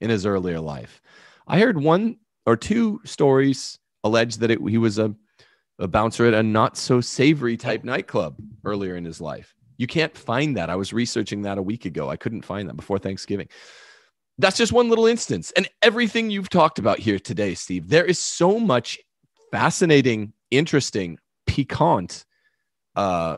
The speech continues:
conversation starting mystery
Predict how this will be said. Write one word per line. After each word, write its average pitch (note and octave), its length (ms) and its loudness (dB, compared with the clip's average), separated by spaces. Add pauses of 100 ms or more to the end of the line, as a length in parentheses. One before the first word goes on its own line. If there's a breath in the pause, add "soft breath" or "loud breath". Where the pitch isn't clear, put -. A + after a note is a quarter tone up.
(100)
conversation D#3+ 760 2
starting F#2+ 680 0 (1040)
mystery B2+ 760 4